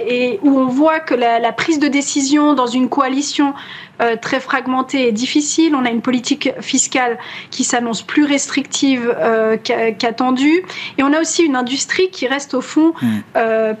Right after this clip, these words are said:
Speaker 1: pénalisée, hein, pénalisée par, euh, ces coûts de l'énergie qui restent élevés, mais aussi par une demande, euh, externe qui, pour l'instant, euh, est en berne. Donc, il faut vraiment, euh, pas seulement, il faut un changement,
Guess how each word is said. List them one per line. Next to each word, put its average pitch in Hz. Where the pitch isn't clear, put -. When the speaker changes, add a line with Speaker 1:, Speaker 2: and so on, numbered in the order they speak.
Speaker 1:
pénalisée, 277
hein, 269
pénalisée 247
par, 240
euh, 226
ces 226
coûts -
de 262
l'énergie 254
qui 254
restent 226
élevés, 247
mais 277
aussi 247
par 240
une 240
demande, 254
euh, 233
externe 277
qui, 254
pour 240
l'instant, 269
euh, 220
est 226
en 220
berne. 277
Donc, 233
il 233
faut 311
vraiment, 262
euh, 233
pas 269
seulement, 269
il 262
faut 302
un 247
changement, 277